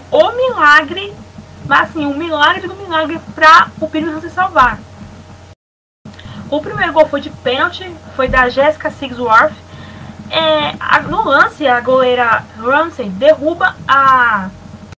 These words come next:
Sigsworth. Realmente foi pênalti, não tem o que discutir. Eu achei exagerada a expulsão da goleira.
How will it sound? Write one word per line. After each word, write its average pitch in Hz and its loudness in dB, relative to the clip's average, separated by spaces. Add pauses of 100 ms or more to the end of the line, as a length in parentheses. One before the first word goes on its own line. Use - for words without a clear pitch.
(240)
Sigsworth. 202 -6 (220)
Realmente 339 2
foi 370 -8
pênalti, 294 -2
não 285 -6
tem 302 -10
o 285 -12
que 302 -10
discutir. 277 -12 (680)
Eu 494 6
achei 370 -6
exagerada 247 -2
a 311 2
expulsão 320 -6
da 320 0
goleira. 302 -2